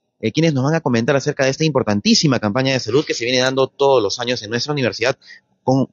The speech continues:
respecto al descarte de tuberculosis. Doctor Somocurcio, ¿qué decir de la importancia y cómo se viene desarrollando esta campaña?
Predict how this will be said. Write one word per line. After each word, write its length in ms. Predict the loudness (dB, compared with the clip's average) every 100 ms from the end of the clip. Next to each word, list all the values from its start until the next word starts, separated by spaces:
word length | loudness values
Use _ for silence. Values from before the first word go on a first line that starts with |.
| -4
respecto 340 | -4 -2 0 2
al 80 |
descarte 360 | 2 0 0 0
de 80 | 2
tuberculosis. 840 | 2 0 -2 -4 -6 -12 -14 -8
Doctor 420 | -4 0 0 0 -4 _ -8
Somocurcio, 640 | -2 -2 2 2 2 0
¿qué 220 | 2 2
decir 320 | 2 2 0 -2
de 160 | -2 2
la 80 | 4
importancia 680 | 4 2 0 0 0 -2 -2
y 120 | -2
cómo 180 | 2 2
se 100 | 2
viene 160 | 2 4
desarrollando 480 | 2 0 0 0
esta 140 | -4 -6
campaña? 320 | -6 -8